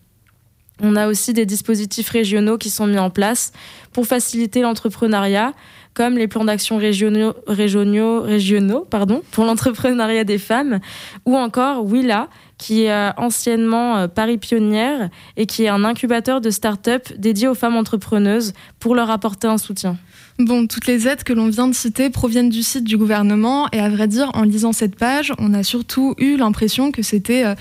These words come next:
Speaker 2: imbibé de féminisme washing et que concrètement, ce n'était pas très florissant.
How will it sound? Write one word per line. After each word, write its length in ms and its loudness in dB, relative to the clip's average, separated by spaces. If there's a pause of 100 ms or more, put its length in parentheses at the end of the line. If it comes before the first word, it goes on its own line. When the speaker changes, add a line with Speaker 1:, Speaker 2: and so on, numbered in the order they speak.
(380)
Speaker 2:
imbibé 480 0
de 120 -2
féminisme 640 2
washing 600 0
et 100 -2
que 120 0
concrètement, 720 0
ce 140 -2
n'était 260 2
pas 160 0
très 160 -4
florissant. 480 -2